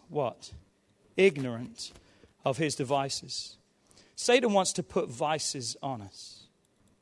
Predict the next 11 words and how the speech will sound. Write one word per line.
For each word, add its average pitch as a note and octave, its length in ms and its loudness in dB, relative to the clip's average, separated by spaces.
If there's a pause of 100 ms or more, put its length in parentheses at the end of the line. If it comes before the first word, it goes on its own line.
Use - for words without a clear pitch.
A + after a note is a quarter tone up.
(100)
today. C3 300 -4
Let F#3 120 0
me - 60 -2
show D#3+ 200 -2
you C3 140 -10
this. A2 340 -20 (3500)
Never D#3 220 2
been D#3 200 0
in B2 120 0
cuff, - 300 -2 (120)
uh, C#3 80 -10